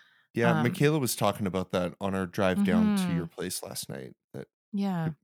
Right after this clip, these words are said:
Speaker 1: it was apparently, like, a really powerful movie, and it was, what,
Speaker 2: Oh, I
Speaker 1: Frances
Speaker 2: imagine.
Speaker 1: McDormand was in that movie, and she's a multi-Oscar
Speaker 2: Really?
Speaker 1: winner.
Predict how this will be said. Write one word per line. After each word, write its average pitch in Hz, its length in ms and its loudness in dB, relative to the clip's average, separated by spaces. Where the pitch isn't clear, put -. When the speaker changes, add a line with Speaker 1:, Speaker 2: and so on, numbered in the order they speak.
Speaker 1:
it 95 60 -4
was 135 160 -6
apparently, 98 480 -2
like, - 220 -10
a 92 60 -4
really 110 320 0
powerful 95 440 -6
movie, 87 320 -4
and 110 140 0
it 127 40 2
was, 120 280 -2
what, 110 140 -2
Speaker 2:
Oh, 104 100 2
I 139 100 4
Speaker 1:
Frances 156 200 0
Speaker 2:
imagine. 127 420 2
Speaker 1:
McDormand 92 320 2
was 101 160 -2
in 95 140 0
that 87 160 -2
movie, 80 260 -4
and 82 100 -8
she's 123 280 -4
a 98 60 -2
multi-Oscar 87 680 -2
Speaker 2:
Really? - 0 -
Speaker 1:
winner. 320 340 -2